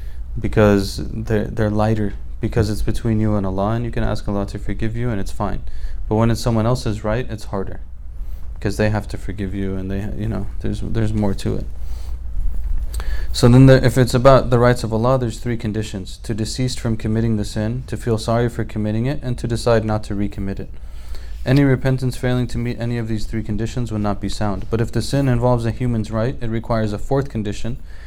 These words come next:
to absolve oneself from such right. If it is a property, he should return it to its rightful owner. If it is slandering or backbiting, one should ask the pardon of the offended, uh, if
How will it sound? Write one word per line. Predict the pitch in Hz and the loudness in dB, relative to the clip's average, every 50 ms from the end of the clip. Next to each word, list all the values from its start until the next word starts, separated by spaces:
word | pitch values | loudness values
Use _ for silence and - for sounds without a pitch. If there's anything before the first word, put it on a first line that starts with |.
| - - - - - | -2 0 0 0 2
to | - 123 | -2 0
absolve | - 120 113 110 104 120 123 131 127 120 | 0 0 -2 0 0 4 4 6 6 4
oneself | 120 113 104 - - 113 120 131 127 - - - | 4 2 0 -2 -2 0 0 0 0 0 -2 -4
from | - 117 110 107 | -6 -6 -6 -4
such | - 110 104 - - | -4 -4 0 0 2
right. | - 110 107 104 - - - - - - - - - - | 2 2 2 0 0 -4 -6 -8 -2 0 0 0 2 0
If | - - - | -2 -2 0
it | 117 | 0
is | 117 110 113 | 0 0 0
a | 107 | 0
property, | 101 - 120 117 120 120 127 117 117 113 | 0 0 0 -2 0 0 -2 -2 0 0
he | 117 110 | 0 -2
should | 107 - 113 101 | -2 -2 -4 -2
return | 107 107 98 - 120 113 113 | -2 -4 -4 -2 -2 -2 -2
it | 113 - | -2 -4
to | - - 107 | -4 -4 -4
its | 101 98 - | -4 -2 -2
rightful | - 107 107 - - - | -2 -2 -2 0 0 2
owner. | 98 110 113 117 117 120 | 2 4 4 2 2 0
If | 113 107 - - | 0 -2 -2 -2
it | 104 | -2
is | 104 101 - | -2 -2 -2
slandering | - 113 110 113 117 110 113 110 107 | -2 -2 0 0 0 0 0 4 4
or | 101 101 | 6 6
backbiting, | - 101 101 101 - - 110 110 110 110 104 | 6 6 4 2 0 0 2 4 6 6 6
one | 101 104 | 4 2
should | 104 - 104 | 0 -2 -4
ask | - 104 98 - - | -2 0 2 2 2
the | 107 | 2
pardon | - - - 107 107 107 104 107 | 0 0 -2 0 0 0 2 2
of | 110 110 107 | 2 0 0
the | 104 - | -4 -6
offended, | - - - - 113 110 110 117 113 - - - - - - - - - - - - - - - - | -8 -8 -4 0 2 2 2 0 -2 -4 -6 -8 -6 -4 -6 -6 -6 -10 -12 -12 -12 -12 -12 -10 -6
uh, | 98 98 95 95 95 95 98 98 104 - - - - - - - - - - - - - - - - - - - - - - - - - - - - - | -6 -4 -4 -4 -4 -6 -6 -6 -8 -8 -8 -8 -8 -8 -8 -8 -8 -6 -8 -8 -8 -8 -8 -6 -8 -8 -8 -8 -8 -6 -6 -6 -6 -6 -4 -4 -2 4
if | 135 131 123 - - - | 4 4 4 4 2 0